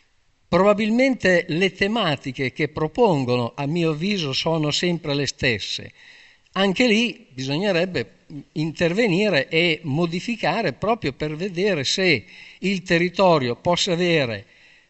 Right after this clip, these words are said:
anche andando a incidere diversamente, una risposta, eh, più soddisfacente, eh, rispetto a quella che è una criticità palese, perché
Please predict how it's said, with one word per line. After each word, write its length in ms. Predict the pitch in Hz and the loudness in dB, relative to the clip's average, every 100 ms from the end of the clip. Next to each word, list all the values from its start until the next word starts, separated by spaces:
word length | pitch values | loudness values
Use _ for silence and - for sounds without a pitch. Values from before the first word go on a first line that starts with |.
| _ | _
anche 340 | - 196 - 143 | -10 -8 -6 -4
andando 500 | 135 180 185 160 139 | -2 0 0 0 0
a 80 | 147 | 0
incidere 800 | 156 - 226 151 123 107 98 - | 0 0 -2 0 -2 -4 -8 -12
diversamente, 1000 | 127 143 147 - 240 196 190 233 220 180 | -6 -4 -2 -2 0 2 2 0 -2 -2
una 320 | 160 185 160 | 0 0 0
risposta, 760 | 156 196 - 160 151 - 151 139 - - - _ _ | -2 -4 -4 -2 -2 -4 -4 -4 -8 -20 -20 _ _
eh, 200 | 135 123 | -8 -6
più 200 | - 196 | 0 2
soddisfacente, 1120 | 185 165 165 - 185 - 156 151 147 139 120 - - - - | 2 0 -4 -2 -4 0 2 2 0 -2 -2 -8 -20 -20 -20
eh, 380 | - 135 131 - - | -2 2 4 4 4
rispetto 560 | 156 160 196 196 151 | 4 6 6 6 4
a 60 | 170 | 4
quella 340 | 180 190 156 | 6 6 4
che 260 | - 165 202 | 2 2 2
è 20 | |
una 300 | 139 147 135 | 2 0 0
criticità 920 | 139 143 131 135 151 - 160 156 127 | -2 -6 -6 -8 -10 -4 -2 -2 -4
palese, 540 | - 139 190 143 104 104 | -4 0 2 2 0 -8
perché 640 | - 104 - 151 131 | -14 -8 0 2 2